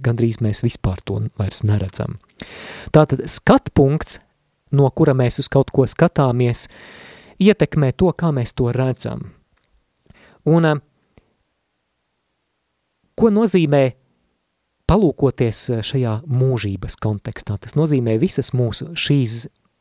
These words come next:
dzīves realitātes salikt tajā perspektīvā, iedomājoties, ka dzīve, ko mēs dzīvojam šeit virs zemes, ka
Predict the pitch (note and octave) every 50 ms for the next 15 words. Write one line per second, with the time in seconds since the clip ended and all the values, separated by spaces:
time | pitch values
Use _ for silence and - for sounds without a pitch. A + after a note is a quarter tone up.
0 | _ - B2+ A2+ C3+ C#3 B2+ A2+ G#2 - - C3+ F#3+ B3 A#3 E3+ C#3+ - - D#3
1 | C3+ - - A#2 - - - - - - - - - - - _ _ _ _ _
2 | _ _ _ _ _ _ _ _ _ _ _ _ _ _ _ _ _ _ _ _
3 | _ _ _ _ _ _ _ _ _ _ - - - - - E3+ G3+ E3+ C#3+ -
4 | - - D#3 D#3 C#3+ A#2 - - - G3 - - - B2 - - C3+ B2+ A#2+ A#2
5 | A2+ A2+ - - _ _ _ - D3+ F3+ F#3+ D3+ C#3 B2+ B2 A#2+ A#2+ A#2+ A#2 -
6 | - A#2+ A2+ - - - - - B2+ A2+ _ _ _ - _ _ _ _ _ _
7 | _ _ _ _ _ - C3 C3+ E3 F#3+ F#3+ E3 B2 A#2 A#2 _ _ - - C#3
8 | B2+ A#2 A2+ - - C#3 C#3+ D3 C3+ A#2+ A2+ G#2+ A2 - - D3 C3+ - - -
9 | B2+ A#2+ A#2+ C3+ C#3 G3+ C4 G3 C#3 - - - - D3 C3+